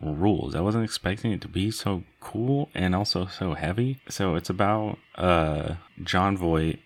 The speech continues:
who I will admit this, until I just now looked up the info, I thought it was Rutger Hauer for some reason in the whole movie, but no, it's Jon Voight. Uh, is, like, this old, horrible criminal at this prison in Alaska.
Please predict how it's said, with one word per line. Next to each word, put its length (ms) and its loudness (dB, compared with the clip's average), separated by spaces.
who 200 4
I 140 8
will 200 4
admit 420 0
this, 420 -2
until 680 0
I 160 0
just 260 -2
now 140 0
looked 180 -2
up 120 -2
the 100 -2
info, 320 -2
I 140 0
thought 240 0
it 40 2
was 160 0
Rutger 380 -2
Hauer 320 2
for 140 0
some 260 0
reason 220 0
in 80 2
the 100 0
whole 160 2
movie, 460 4
but 220 2
no, 280 -2
it's 140 -2
Jon 260 2
Voight. 320 -2
Uh, 400 2
is, 140 -2
like, 140 -2
this 180 -4
old, 440 4
horrible 500 2
criminal 600 0
at 160 -4
this 180 -6
prison 380 0
in 80 0
Alaska. 720 -4